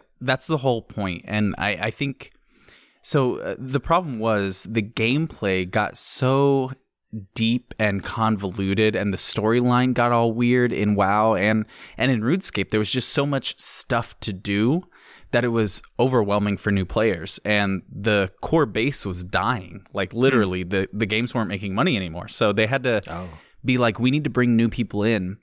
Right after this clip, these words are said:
Speaker 1: and the way we do that is to make the gameplay easier. We need to make it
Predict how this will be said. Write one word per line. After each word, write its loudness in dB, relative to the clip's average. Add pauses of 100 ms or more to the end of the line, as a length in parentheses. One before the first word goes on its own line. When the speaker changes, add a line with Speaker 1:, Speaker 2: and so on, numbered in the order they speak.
(120)
Speaker 1:
and -2
the 2
way 4
we 2
do 0
that 2
is -2
to -4
make 0
the 0
gameplay 0
easier. -4
We -4
need 4
to 2
make 0
it -10